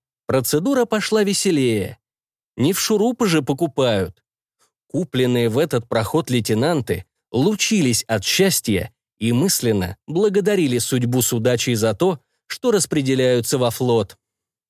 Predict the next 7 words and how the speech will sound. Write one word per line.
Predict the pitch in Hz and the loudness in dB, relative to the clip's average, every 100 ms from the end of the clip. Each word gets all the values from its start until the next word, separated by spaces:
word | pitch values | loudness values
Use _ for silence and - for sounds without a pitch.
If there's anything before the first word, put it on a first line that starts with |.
| _ _ _ _ _ _ | _ _ _ _ _ _
К | 127 | -2
исходу | - - 233 147 | 0 -2 0 0
второго | 113 - 120 170 113 | -2 -2 0 0 -2
часа | - 170 156 - 92 - _ - | -2 -2 -2 -4 -8 -12 _ -6
зал | 214 220 175 | 0 0 0
практически | 160 151 - 147 139 - 143 | -2 -4 -2 0 0 0 0
опустел. | 127 131 127 - 113 98 | 0 0 -2 0 0 0